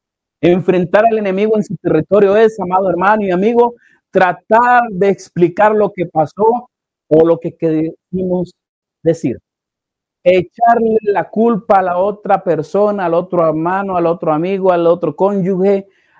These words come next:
al otro hermano. Caer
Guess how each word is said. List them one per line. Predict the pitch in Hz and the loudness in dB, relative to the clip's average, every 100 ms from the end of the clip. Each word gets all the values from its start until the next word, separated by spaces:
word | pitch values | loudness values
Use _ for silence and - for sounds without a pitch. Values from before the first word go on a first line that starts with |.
| _ | _
al | 135 151 | -2 0
otro | 185 180 160 | -2 -2 -2
hermano. | 151 165 190 220 247 254 _ _ _ _ _ _ _ _ _ _ _ _ _ _ _ - | 0 0 0 -2 -6 -8 _ _ _ _ _ _ _ _ _ _ _ _ _ _ _ -6
Caer | 202 208 240 240 | 0 2 2 2